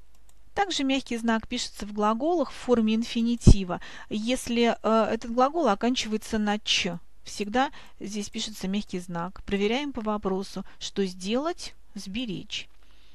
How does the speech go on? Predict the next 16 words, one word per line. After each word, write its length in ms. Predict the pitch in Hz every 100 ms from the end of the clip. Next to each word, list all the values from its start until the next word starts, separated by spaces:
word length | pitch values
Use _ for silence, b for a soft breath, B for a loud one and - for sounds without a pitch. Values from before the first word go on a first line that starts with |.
| B B B B
Мягкий 320 | 277 320 - 254
знак 300 | 254 240 -
пишется 500 | 240 220 - 220 202
в 80 |
глаголах 520 | 202 214 220 226 202 -
после 280 | 208 -
шипящих, 680 | 185 - 220 302 359 254 220
если 220 | 214 -
глагол 400 | 196 202 233 359
находится 420 | 240 226 294 -
в 60 | 233
форме 300 | 262 247 226
второго 420 | - 226 226 208
лица 360 | 202 220 - 370
единственного 680 | 240 220 269 233 226 220 226
числа. 460 | 226 226 196 165